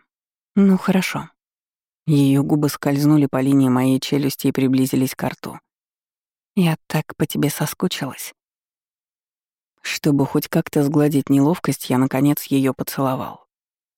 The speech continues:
Настя отозвалась со страстью дикой тигрицы в брачный период. Она прекрасно владела своим язычком,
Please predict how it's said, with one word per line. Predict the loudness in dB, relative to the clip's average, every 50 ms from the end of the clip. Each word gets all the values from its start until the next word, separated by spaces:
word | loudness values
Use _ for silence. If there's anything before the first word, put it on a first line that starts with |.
| _ 0
Настя | 2 2 2 2 0 -2 -2 -2
отозвалась | 0 0 0 2 2 2 0 0 -2 -4 -6 -8 -10
со | -8 -6 -6 -6
страстью | -6 -6 -4 -2 -2 -2 -2 -2 0
дикой | 2 2 0 0 0 0
тигрицы | 0 0 0 0 2 0 0 0 0 -2
в | 0 0
брачный | 0 -2 -2 -2 0 0 0 0
период. | 0 0 -2 -4 -6 -8 -12 -16 -20 -20 _ _ _ _ _ _ _ _ _ _ _ _ _ _ _ -2
Она | 0 0 2
прекрасно | 2 0 0 2 0 0 0 2 0 2
владела | 2 2 2 2 2 2 2 2
своим | 0 0 0 2 4 4
язычком, | 4 4 2 2 0 0 -2 -4 -6 -4 -4 -2 -2 -4 -6 -8